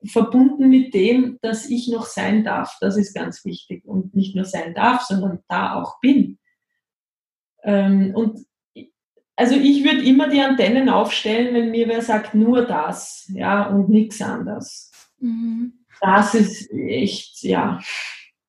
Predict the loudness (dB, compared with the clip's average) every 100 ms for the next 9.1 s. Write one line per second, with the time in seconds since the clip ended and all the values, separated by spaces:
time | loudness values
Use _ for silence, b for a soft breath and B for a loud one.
0 | -4 -2 -2 -4 -4 -6 -2 2 2 0
1 | -6 -4 -2 0 -4 -2 -6 -2 -4 0
2 | -2 -2 -2 0 0 -2 B B B B
3 | B B B B B _ 2 2 2 0
4 | 2 2 2 -2 -6 0 4 4 2 -2
5 | -6 -4 -4 -4 -2 -2 -4 -8 -4 0
6 | 0 0 -6 -4 -2 -4 -4 -4 0 0
7 | 0 -4 -2 0 0 -2 0 0 2 2
8 | 2 0 -2 -6 -8 -4 -2 0 0 -4
9 | -6